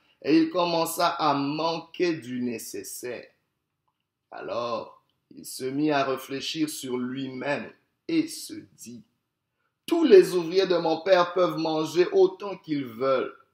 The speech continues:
alors que moi je suis ici à mourir de faim.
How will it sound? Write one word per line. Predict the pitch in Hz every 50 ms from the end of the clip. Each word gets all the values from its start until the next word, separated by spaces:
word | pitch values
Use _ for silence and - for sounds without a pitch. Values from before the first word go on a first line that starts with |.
| _ _ _ _ _ _
alors | - 123 135 156 160 165 165 165
que | - 160
moi | 156 151 151 156 170 175 175 175 175 156
je | 139 147 151
suis | 147 - - - 170 170 - -
ici | 143 143 139 - - - 170 160 - -
à | 123 123 123
mourir | 127 131 135 147 170 180 185 185 175 175 196 202 185 156 135
de | 127 127 123
faim. | 117 - - - - - 151 156 127